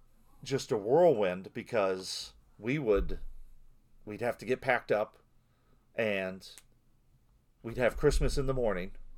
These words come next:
at our, at our place, just us. And then, "Oh my gosh, we gotta get, gotta get together, gotta get packed up." And then we'd head to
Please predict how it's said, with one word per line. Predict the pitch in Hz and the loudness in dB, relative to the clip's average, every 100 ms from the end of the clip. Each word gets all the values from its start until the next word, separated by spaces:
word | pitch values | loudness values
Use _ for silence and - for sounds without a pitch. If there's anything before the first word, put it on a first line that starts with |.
| - - | -18 -4
at | 110 110 | 2 4
our, | 117 131 104 | 4 2 0
at | 110 | 2
our | 120 | 2
place, | 117 101 87 | 2 -2 -2
just | 127 104 - | -6 -6 0
us. | 120 98 - - - _ _ _ _ _ _ _ _ - | 2 2 -2 -14 -20 _ _ _ _ _ _ _ _ -4
And | 165 | 0
then, | 147 | 2
"Oh | 135 | 2
my | 147 | 2
gosh, | 151 147 | 2 2
we | 139 | 4
gotta | 139 | 2
get, | 139 139 - - - | 4 0 -2 -18 -2
gotta | 139 139 | 0 2
get | 143 139 - - | 2 0 -6 -18
together, | - 127 143 151 - | -10 -4 -2 -4 -6
gotta | 131 127 | -4 -4
get | 131 - - | -2 -4 0
packed | 135 123 143 | 0 2 0
up." | 139 - - - 123 | -2 -4 -20 -14 -6
And | |
then | 120 | -4
we'd | 123 120 | -2 -2
head | 127 120 | -2 2
to | 127 113 | 2 0